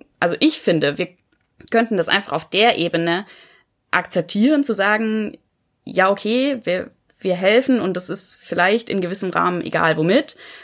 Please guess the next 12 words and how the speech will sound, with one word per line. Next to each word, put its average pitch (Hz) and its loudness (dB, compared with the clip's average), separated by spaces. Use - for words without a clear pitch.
ähm, 175 0
aber 190 4
wir 196 0
finden 277 4
<laughs> - 0
uns - 2
damit 220 2
ab, 262 -6
dass 185 0
wir, 185 2
dass 185 -4
es - -4